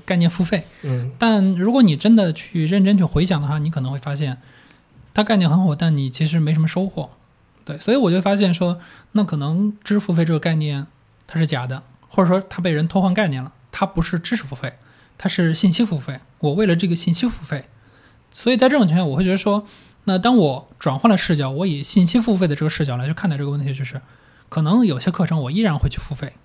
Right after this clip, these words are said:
Speaker 1: 对吧？我为它的这个信息付费，我觉得是 OK 的，因为它简化了我去搜索这些信息的时间。
Speaker 2: 成本，
Speaker 1: 对，
Speaker 2: 成本，对。
Speaker 1: 我，我觉得 OK，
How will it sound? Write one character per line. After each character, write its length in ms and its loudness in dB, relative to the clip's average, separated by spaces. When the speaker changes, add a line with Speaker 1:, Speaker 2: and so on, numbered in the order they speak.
Speaker 1:
对 80 -8
吧？ 60 -8
我 180 -2
为 160 2
它 160 -4
的 60 2
这 100 0
个 80 0
信 160 2
息 160 0
付 140 -2
费， 100 0
我 180 -4
觉 80 -8
得 140 -10
是 120 -12
OK 260 -2
的， 160 -4
因 80 0
为 40 2
它 140 0
简 160 -8
化 180 0
了 100 0
我 140 -4
去 320 -2
搜 160 0
索 140 2
这 100 -12
些 80 0
信 180 2
息 220 -2
的 240 -4
时 180 0
间。 180 4
Speaker 2:
成 120 -2
本， 240 -2
Speaker 1:
对， 80 -2
Speaker 2:
成 80 -2
本， 80 -2
对。 60 0
Speaker 1:
我， 160 -2
我 40 -4
觉 100 -2
得 140 -2
OK， 320 0